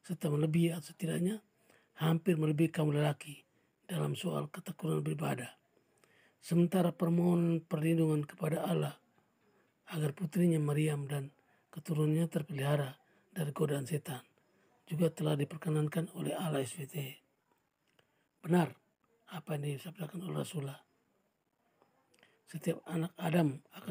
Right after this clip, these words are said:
disentuh oleh setan pada hari ia dilahirkan oleh ibunya, kecuali Maryam dan anak laki-lakinya.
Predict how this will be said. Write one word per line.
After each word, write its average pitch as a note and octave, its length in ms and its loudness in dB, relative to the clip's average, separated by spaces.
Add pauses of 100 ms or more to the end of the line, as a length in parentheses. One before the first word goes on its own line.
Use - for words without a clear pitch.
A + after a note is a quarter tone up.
disentuh E3+ 400 0 (160)
oleh F3 160 -4
setan D#3 400 0 (400)
pada D3+ 240 0
hari D#3+ 160 2
ia D#3 160 0
dilahirkan C#3+ 400 -2 (240)
oleh F3 240 -4
ibunya, D#3 400 0 (400)
kecuali D#3+ 400 2
Maryam D#3+ 400 4
dan F3 160 -4
anak D3+ 160 -6
laki-lakinya. D3 560 -8